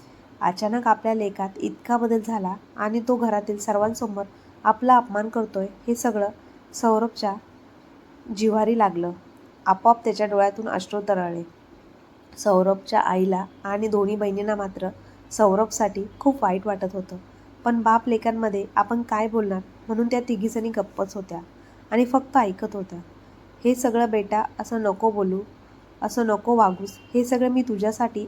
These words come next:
आणि तुझ्या दीदीच्या उज्ज्वल भविष्यासाठीच करत आहे." सौरभ मुलाच्या खांद्यावरती हात ठेवून म्हणाला. ओमने तो हात बाजूला केला. तेवढ्यात मुलगी म्हणाली, "बाबा." तेव्हा सौरभच्या जीवात जीव आला.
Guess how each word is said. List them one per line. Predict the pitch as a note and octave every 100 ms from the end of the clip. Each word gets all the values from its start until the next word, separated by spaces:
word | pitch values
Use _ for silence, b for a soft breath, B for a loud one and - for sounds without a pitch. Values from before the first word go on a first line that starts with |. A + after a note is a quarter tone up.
| -
आणि | G#3
तुझ्या | A3 A3+ A#3+
दीदीच्या | A3 G3 A3 - F#3+ - G#3
उज्ज्वल | G3+ G3 A3+
भविष्यासाठीच | A3+ G#3 G#3 A#3 A#3+ A3+ B3+
करत | - G3+ G3+
आहे." | F#3+ F#3 F#3 - B B B B -
सौरभ | - G#3+ G3+ A3
मुलाच्या | A3 G#3 G#3 A#3+ A#3+
खांद्यावरती | G#3+ F#3+ D4+ D#4 B3
हात | A#3+ F#3+ F#3
ठेवून | A#3+ A3+
म्हणाला. | G#3+ F3+ F3 F3 - B B B B -
ओमने | G3 G#3 A3
तो | A3+
हात | A#3+ A#3
बाजूला | G#3 F3+ E3+ G#3
केला. | G#3+ G3+ F3 F#3 - -
तेवढ्यात | A#3 B3 C#4
मुलगी | A3+ G3+ G3+
म्हणाली, | A3+ A3+ F#3 F3 - -
"बाबा." | F#3+ F3+ G3+ A#3+ B B B -
तेव्हा | A#3+ A#3+ G#3+ B3+ - - - - - -
सौरभच्या | - A3+ A3 A#3 G#3+ - G#3+ A#3 - A3
जीवात | G#3 G#3+ G#3+
जीव | G3+ G#3+
आला. | G3 F3